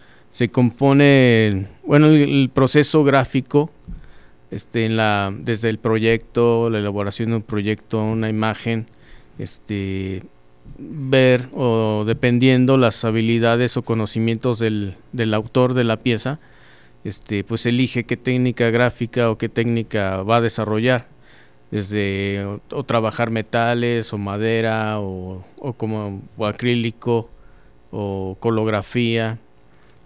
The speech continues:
Este, entonces ya a partir de, de la técnica se desarrolla la imagen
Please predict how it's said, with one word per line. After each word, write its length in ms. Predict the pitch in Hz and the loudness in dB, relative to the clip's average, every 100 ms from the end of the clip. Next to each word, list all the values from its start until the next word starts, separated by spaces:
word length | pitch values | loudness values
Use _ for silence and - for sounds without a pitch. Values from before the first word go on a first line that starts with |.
| - | -10
Este, 800 | 120 104 - - 104 98 95 95 - - | -8 -8 -8 -6 -4 -4 -6 -8 -14 -8
entonces 480 | 143 143 139 147 | -2 0 2 0
ya 360 | 127 135 139 - - | 2 2 2 -2 -6
a 100 | 139 | -4
partir 500 | 123 117 - 156 151 | -2 -2 2 4 6
de, 520 | 160 151 143 135 - | 6 6 4 2 0
de 160 | - 139 | -2 0
la 480 | 123 123 120 117 113 | 4 4 4 4 2
técnica 680 | 139 147 147 143 - 143 151 - - - - | 2 4 4 2 4 2 2 -8 -20 -20 -14
se 140 | - | 0
desarrolla 560 | 135 123 127 117 127 131 | 0 2 0 2 4 4
la 120 | 127 | 4
imagen 540 | 131 135 127 - 135 | 4 2 0 -2 -4